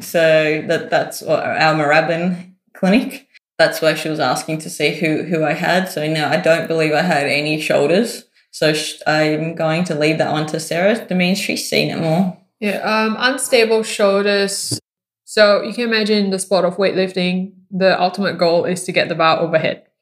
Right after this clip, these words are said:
Speaker 2: either in one swift movement, uh, in the snatch, or in, um, two movements, the clean and jerk. Um, that's a lot of load to, to put through the shoulders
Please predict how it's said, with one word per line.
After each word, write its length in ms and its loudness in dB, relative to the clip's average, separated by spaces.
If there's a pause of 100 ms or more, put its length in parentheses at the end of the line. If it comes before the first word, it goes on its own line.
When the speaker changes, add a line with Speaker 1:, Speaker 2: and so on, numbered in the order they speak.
(100)
Speaker 2:
either 460 2
in 160 -6
one 180 0
swift 300 -2
movement, 560 -2
uh, 420 4
in 100 -6
the 60 -8
snatch, 460 -2 (100)
or 380 2
in, 380 -4
um, 440 -6
two 200 2
movements, 460 -2
the 80 -4
clean 260 -2
and 120 0
jerk. 320 0 (540)
Um, 320 2
that's 240 0
a 60 0
lot 260 4
of 240 -6
load 680 0
to, 460 2
to 160 -4
put 380 -4
through 220 2
the 100 -4
shoulders 560 0